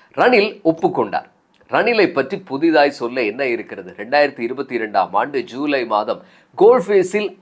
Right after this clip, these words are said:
அமைதி வழி ஆர்ப்பாட்டத்தில் ஈடுபட்டிருந்தவர்களை அவசரகால சட்டத்தை பிரயோகித்து அடித்து துரத்தியதற்காக மக்களின் அடிப்படை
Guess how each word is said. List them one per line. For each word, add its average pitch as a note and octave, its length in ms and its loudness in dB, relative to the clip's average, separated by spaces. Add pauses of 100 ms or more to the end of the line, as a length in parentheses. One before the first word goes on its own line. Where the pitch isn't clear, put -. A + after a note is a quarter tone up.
அமைதி A3+ 400 0
வழி F#3+ 160 6 (140)
ஆர்ப்பாட்டத்தில் E3 640 0
ஈடுபட்டிருந்தவர்களை A#2+ 920 -8 (240)
அவசரகால F3 680 0
சட்டத்தை B2 420 -4 (140)
பிரயோகித்து B2 540 -6 (380)
அடித்து G#3 420 -2 (120)
துரத்தியதற்காக C#3+ 920 0 (540)
மக்களின் C3 480 -2 (180)
அடிப்படை E3 460 -2